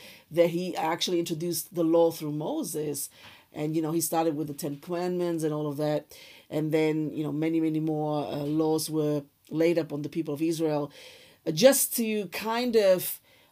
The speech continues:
um, you know, mm, put boundaries to, um, you know, sinful living or sin,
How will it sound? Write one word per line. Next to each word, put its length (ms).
um, 800
you 160
know, 360
mm, 500
put 240
boundaries 920
to, 480
um, 600
you 140
know, 240
sinful 640
living 440
or 100
sin, 500